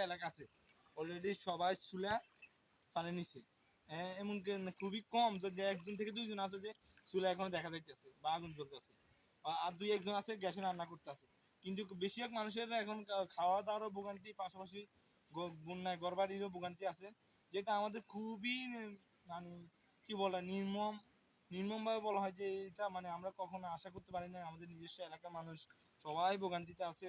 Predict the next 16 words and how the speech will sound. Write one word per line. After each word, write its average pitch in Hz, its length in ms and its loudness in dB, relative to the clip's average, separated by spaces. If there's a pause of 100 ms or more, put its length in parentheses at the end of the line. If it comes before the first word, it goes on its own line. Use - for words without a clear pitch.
(120)
সবাই 165 220 -6 (480)
মানে 165 140 -8 (100)
কে 190 100 2 (120)
কাকে 180 200 -4 (100)
বলবে, 180 220 -2 (120)
কে 175 60 -6 (140)
কাকে 160 200 -4 (100)
দেখাবে, 160 320 -4 (100)
মানে 160 200 -8
এরকম 175 160 -14 (100)
কোনো 180 140 -10 (100)
অবস্থা 185 260 -6
নেই 190 140 -6
গেছে। 165 180 -14 (400)
এমনও 208 220 -2 (120)
এখনো 202 200 -6